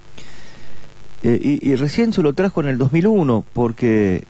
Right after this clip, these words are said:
uno de los argumentos era que se perdía autonomía a la hora de fijar las políticas deportivas y que ya teníamos la Escuela Municipal de Deportes,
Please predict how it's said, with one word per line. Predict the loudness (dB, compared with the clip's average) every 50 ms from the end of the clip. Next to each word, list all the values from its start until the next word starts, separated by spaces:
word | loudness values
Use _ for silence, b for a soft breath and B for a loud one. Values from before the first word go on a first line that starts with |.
| -6 -2
uno | 0 2 4 4
de | 4 2
los | 2 0 0
argumentos | 0 0 2 2 2 2 2 2 2 0 0 0 0 0
era | 0 0
que | 0 -2
se | -2 -2 -2 0
perdía | 0 0 2 2 2 2
autonomía | 2 2 0 0 2 2 2 2 4 4 4
a | 4
la | 4 2 2
hora | 2 2 2
de | 2 0
fijar | 0 -4 -2 -2 0 0
las | 2 0 0
políticas | 0 2 2 2 2 0 0 0 2 2
deportivas | 2 2 2 0 -2 0 2 4 4 4 4 2 0 B B B B B B B B B B
y | 0 2
que | 2 2 2
ya | 2 0 2
teníamos | 2 0 2 2 2 2 4 2 2 2
la | 2
Escuela | 2 2 2 2 2 2
Municipal | 2 2 2 2 0 0 0 0 2 2 2
de | 4 2
Deportes, | 2 2 0 0 -2 -2 -2 -6 -10 -12 -14